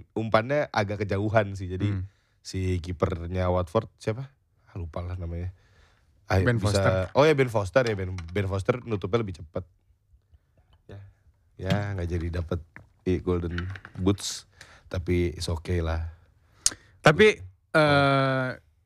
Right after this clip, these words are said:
Speaker 2: kalau ngomongin stat nih ya,
Speaker 1: Hmm.
Speaker 2: gue ada satu stat menarik.
Speaker 1: Upstuch.
Speaker 2: Lo tau nggak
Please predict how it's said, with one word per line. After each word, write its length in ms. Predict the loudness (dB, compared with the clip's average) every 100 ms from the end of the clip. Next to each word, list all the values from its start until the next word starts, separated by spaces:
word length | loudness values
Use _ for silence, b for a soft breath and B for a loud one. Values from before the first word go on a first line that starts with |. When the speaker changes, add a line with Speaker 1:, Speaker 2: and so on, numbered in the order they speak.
| _ _ _ _ _ _ _
Speaker 2:
kalau 600 | 4 6 6 6 4 2 -2
ngomongin 360 | -6 -2 0 0
stat 300 | 0 0 0
nih 160 | -2 -8
ya, 100 | -8 -12
Speaker 1:
Hmm. 240 | -10 -8 -8
Speaker 2:
gue 180 | 2 4
ada 80 | 4
satu 220 | 2 0
stat 240 | -2 -2 -2
menarik. 380 | -4 -4 -8 _ _ _
Speaker 1:
Upstuch. 840 | -4 -4 -4 -14 -10 -10 -10 -20 -20 _ _ _ _ _ _ _
Speaker 2:
Lo 220 | 2 2
tau 240 | 4 4 2
nggak 140 | -4